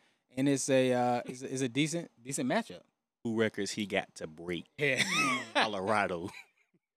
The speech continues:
Speaker 1: No, I'm just, yeah, yeah, yeah.
Speaker 2: Yeah.
Speaker 1: I'm talking about viewership only. <laughs>
Speaker 2: Yeah.
Speaker 1: Viewership only, man. Them, them, them season tickets is sold out, so we already know. We already know what, um,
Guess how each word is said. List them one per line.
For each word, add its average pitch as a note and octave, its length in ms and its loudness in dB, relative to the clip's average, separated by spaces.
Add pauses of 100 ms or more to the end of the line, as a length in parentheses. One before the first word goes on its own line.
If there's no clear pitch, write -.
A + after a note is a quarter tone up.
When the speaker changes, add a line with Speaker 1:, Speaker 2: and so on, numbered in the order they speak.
(160)
Speaker 1:
No, D#3+ 140 6
I'm E3 200 6
just, D#3 300 0
yeah, D#3 260 8
yeah, - 20 8
yeah. C#3 320 6
Speaker 2:
Yeah. C3 140 0
Speaker 1:
I'm E3 60 2
talking E3+ 220 8
about C#3 180 4
viewership E3 540 4
only. B2+ 580 4
<laughs> - 60 -6
Speaker 2:
Yeah. D#3 80 4
Speaker 1:
Viewership C3 640 4
only, A#2+ 340 0
man. G#2+ 240 -14 (580)
Them, C#3 120 -2
them, C#3+ 200 2
them D3 280 2
season C#3+ 380 4
tickets C#3 280 4
is A2+ 100 -6
sold B2+ 280 4
out, A2+ 200 2
so B2 100 -4
we C3 160 4
already A#2 340 6
know. A#2 360 2 (400)
We C3+ 80 2
already A#2+ 280 2
know B2 200 4
what, A2 240 -2
um, G#2 380 -8